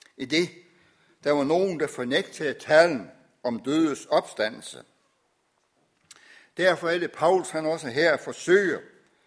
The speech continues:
at få dem ud af denne vildfarelse. Netop ved at minde dem om det evangelium, som jeg har forkyndt jer,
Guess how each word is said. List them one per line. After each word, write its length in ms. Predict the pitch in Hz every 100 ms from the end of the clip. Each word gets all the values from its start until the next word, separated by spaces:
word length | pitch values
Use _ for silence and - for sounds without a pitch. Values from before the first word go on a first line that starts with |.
| _ _ _ -
at 140 | 139
få 180 | - 151
dem 160 | 135 135 214
ud 260 | 220 202 - _ -
af 140 | 135
denne 440 | 123 139 160 147 98 -
vildfarelse. 760 | 107 156 185 - 107 90 - 67 - _ _ _ _ _ _ _
Netop 400 | 113 147 156 117
ved 120 | 139
at 140 | 147 120
minde 320 | 127 185 175
dem 180 | 143 127
om 160 | 123
det 260 | 117 165 175 -
evangelium, 800 | 139 120 - 185 196 135 92 78 _ _ _
som 240 | - 123
jeg 120 | 123 117
har 80 |
forkyndt 480 | 104 107 - 202 208
jer, 180 | 120 85